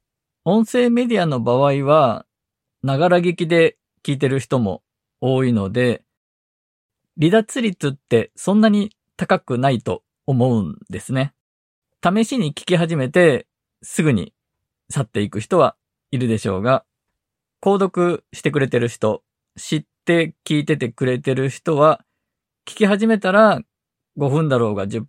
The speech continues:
分だろうが、聞いてくれる人が多いのかなと考えると、オーディオブックジェーピーの場合、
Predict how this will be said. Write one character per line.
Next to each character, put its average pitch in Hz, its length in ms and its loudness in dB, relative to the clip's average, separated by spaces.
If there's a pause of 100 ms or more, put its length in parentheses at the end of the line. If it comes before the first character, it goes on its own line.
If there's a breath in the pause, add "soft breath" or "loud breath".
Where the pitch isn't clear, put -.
分 123 300 -2
だ 104 120 -2
ろ 101 300 -6
う - 20 -10
が、 135 260 0 (600)
聞 139 120 -6
い 127 40 -10
て 139 80 -4
く 139 120 -2
れ 135 100 2
る 107 120 -2
人 135 180 -4
が 107 160 -2 (440)
多 143 140 0
い 135 60 0
の 117 80 -2
か 120 100 -2
な 139 140 0
と 104 160 -8 (400)
考 135 280 -2 (120)
え 127 120 0
る 107 180 -4
と、 175 400 2 (960)
オ 160 120 2
ー - 20 0
デ 165 100 2
ィ 175 40 2
オ 160 40 2
ブ 165 140 -4
ッ 170 60 -8 (100)
ク 180 120 -2
ジ 170 120 -2
ェ 185 120 2
ー 175 40 -8
ピ 180 260 -2
ー - 20 -4
の 127 160 -2
場 127 260 2
合、 135 60 2